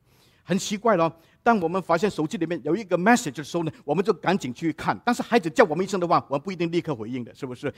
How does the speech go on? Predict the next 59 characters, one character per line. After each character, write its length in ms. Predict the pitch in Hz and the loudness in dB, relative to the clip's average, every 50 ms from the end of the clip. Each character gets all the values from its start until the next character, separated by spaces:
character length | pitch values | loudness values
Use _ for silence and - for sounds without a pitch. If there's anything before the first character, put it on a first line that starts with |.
| - - | -4 -2
好 100 | - 190 | 0 2
像 100 | 214 240 | 2 2
这 80 | - 277 | 0 0
里 100 | 220 202 | -2 -2
是 100 | - 254 | 0 -2
比 140 | - - 151 | -2 -2 0
较 100 | 147 - | 2 2
紧 220 | 202 - - - 156 | 2 2 -2 -10 -2
张 220 | 147 - 196 - | 0 0 0 2
一 80 | 185 170 | -2 -6
点 180 | - - 101 | -6 -10 -16
的， 80 | 110 113 - - - | -18 -18 -18 -12 -8
哎 80 | 220 | -6
呀， 180 | 214 185 - 175 170 | -4 -2 -2 -2 0
好 100 | 156 170 | 0 0
像， 220 | - 214 202 170 - - - | 0 0 -2 -4 -6 -2 2
好 80 | 147 | 2
像 160 | 180 202 220 | 4 4 2
这 60 | 208 226 | 0 2
个 160 | 202 190 - - | 4 4 4 4
生 160 | - - - - | 2 2 2 4
死 160 | - - 160 | 2 0 0
关 180 | 139 175 - 190 | 4 4 4 4
头 180 | - - 151 165 | 2 -2 -4 -2
一 60 | 165 | 0
样 180 | 156 143 131 120 | 0 0 0 -2
的。 100 | 104 - - _ _ _ _ _ | -6 -12 -20 _ _ _ _ _
其 120 | - 202 | -2 0
实 100 | 214 - | 2 2
没 100 | 208 196 | 4 4
有 80 | 190 160 | 4 4
什 100 | - 123 | 4 2
么 80 | 127 135 | -2 -4
事 160 | - 147 135 | -4 -6 -6
情， 220 | - - 104 101 95 _ | -6 -10 -16 -16 -12 _
就 60 | - | -8
是 80 | 151 151 | -8 -8
“嗨， 240 | 143 151 185 - - - _ _ _ | -4 -2 -2 0 -2 -2 _ _ _
那 100 | - 180 | -2 -2
里 120 | 160 147 131 | -2 -2 -4
那 80 | 131 | -6
么 100 | 160 165 143 | -6 -6 -6
好 180 | - 110 113 | -6 -8 -12
吃” 260 | - - - 143 143 147 _ | -10 -10 -10 -10 -10 -12 _
而 160 | 110 117 117 | -12 -12 -12
已， 120 | 110 92 _ | -12 -10 _
没 80 | - 175 | 0 0
有 80 | 165 | 0
什 100 | 139 123 | 0 -2
么 60 | 117 | -4
大 160 | 139 131 156 156 | -2 0 0 0
事 180 | 117 123 131 | -2 -6 -12
情。 160 | 110 - 101 85 76 _ _ _ _ _ _ _ _ _ _ _ _ _ _ _ _ _ _ _ _ _ _ _ _ 233 240 - - _ _ | -14 -16 -18 -20 -20 _ _ _ _ _ _ _ _ _ _ _ _ _ _ _ _ _ _ _ _ _ _ _ _ -20 -20 -20 -20 _ _
可 80 | - 175 | -4 -2
能 100 | 190 220 | 0 4
我 100 | 202 175 | 4 4
们 120 | 156 185 | 4 2
的 60 | 185 180 | 0 -2
心 320 | - - 254 233 226 - | 0 0 0 0 0 -2